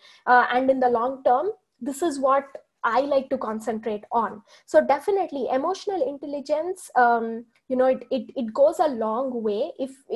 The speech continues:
and there are so many ways we can practice this, right? Um, one thing that I'm, uh, I try to do is I try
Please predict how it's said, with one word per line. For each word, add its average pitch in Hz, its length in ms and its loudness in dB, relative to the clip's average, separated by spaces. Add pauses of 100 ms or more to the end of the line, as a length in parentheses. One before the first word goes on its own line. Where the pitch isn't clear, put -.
(180)
and 247 180 0
there 302 100 4
are 311 80 4
so 349 320 2
many 381 240 2
ways 254 340 6
we 262 140 -8
can 240 200 -2
practice 233 600 0
this, 214 300 -6
right? 254 240 0 (360)
Um, 233 440 2
one 269 280 2
thing 359 220 -2
that 269 220 0
I'm, 254 440 -2
uh, 233 160 2
I 247 140 4
try 269 240 -2
to 269 160 -6
do 269 240 -4
is 254 260 4 (440)
I 302 80 2
try 302 260 -2